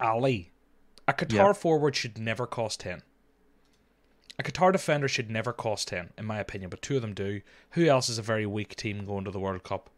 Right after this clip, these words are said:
Speaker 1: Iran?
Speaker 2: Australia. Australia.
Speaker 1: Australia, right?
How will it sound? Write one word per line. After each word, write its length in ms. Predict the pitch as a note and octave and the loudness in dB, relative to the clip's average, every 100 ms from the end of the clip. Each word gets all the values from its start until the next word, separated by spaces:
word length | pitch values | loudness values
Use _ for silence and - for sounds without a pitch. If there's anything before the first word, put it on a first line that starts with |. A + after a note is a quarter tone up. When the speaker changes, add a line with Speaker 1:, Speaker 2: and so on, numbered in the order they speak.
| _ _ _ - | _ _ _ 0
Speaker 1:
Iran? 460 | A#2 B2 D#3+ F3+ - | 2 4 4 2 0
Speaker 2:
Australia. 540 | A2+ - A#2 A2 A#2 | 0 2 4 6 6
Australia. 600 | C3 A#2+ C3 B2+ C3 C#3+ - _ _ - _ | 4 4 6 8 8 6 2 _ _ -20 _
Speaker 1:
Australia, 640 | - - - C3 B2+ B2 G2 | -6 -4 0 0 2 0 2
right? 260 | G#2+ C3+ | 2 0